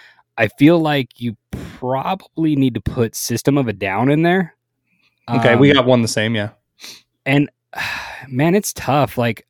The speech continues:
Speaker 1: I don't think, because they haven't done anything new in a long time, even though they're starting to kinda get back together, Mudvayne, but,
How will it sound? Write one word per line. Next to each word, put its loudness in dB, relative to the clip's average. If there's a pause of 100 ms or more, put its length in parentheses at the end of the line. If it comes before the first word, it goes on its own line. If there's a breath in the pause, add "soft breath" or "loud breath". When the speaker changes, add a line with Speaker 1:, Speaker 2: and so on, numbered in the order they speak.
Speaker 1:
I 2
don't 2
think, -2 (600)
because 2
they 4
haven't 2
done 6
anything 4
new 6
in 4
a 0
long 0
time, 0
even 0
though 0
they're -2
starting 0
to -4
kinda -4
get -4
back 0
together, -4
Mudvayne, 0
but, -2